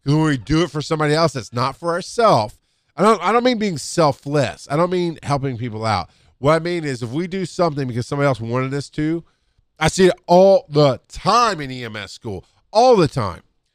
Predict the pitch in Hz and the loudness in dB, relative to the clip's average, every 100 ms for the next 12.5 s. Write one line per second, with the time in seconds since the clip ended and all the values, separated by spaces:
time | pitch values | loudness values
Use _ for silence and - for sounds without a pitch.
0 | _ _ - 143 143 127 131 123 - 117 | _ _ -4 2 2 2 -2 -6 -4 -4
1 | 95 - _ _ - 160 151 143 160 196 | -4 -8 _ _ -2 0 0 0 0 2
2 | 170 - 135 139 180 220 147 - 196 180 | 0 -4 -6 -2 -2 -2 -4 -2 -2 -2
3 | - 135 147 151 180 190 170 165 170 139 | -2 0 0 -2 0 2 0 -2 -6 -4
4 | 180 190 170 170 151 170 175 - - 135 | -2 -2 0 0 0 0 -4 -8 -10 -8
5 | - 185 190 160 113 _ _ _ _ - | -4 2 2 0 -6 _ _ _ _ -2
6 | 143 123 135 123 123 135 131 127 110 98 | 0 0 0 -2 0 -2 0 -2 -4 -8
7 | 120 113 107 104 92 107 107 104 110 104 | -8 -6 -6 -6 -6 -4 -4 -4 -4 -6
8 | 104 107 120 165 120 87 80 _ _ _ | -8 -10 -6 -4 -4 -6 -12 _ _ _
9 | _ 139 143 143 151 127 127 113 - 170 | _ 2 2 2 -2 -4 -6 -8 -2 0
10 | 180 170 156 131 - - - 170 180 156 | 0 -2 -4 -6 -8 -8 -2 0 2 2
11 | 139 123 117 165 185 143 120 127 113 175 | 0 -4 -8 -4 -2 -2 -2 -8 -6 -6
12 | 196 151 127 117 | -6 -6 -4 -4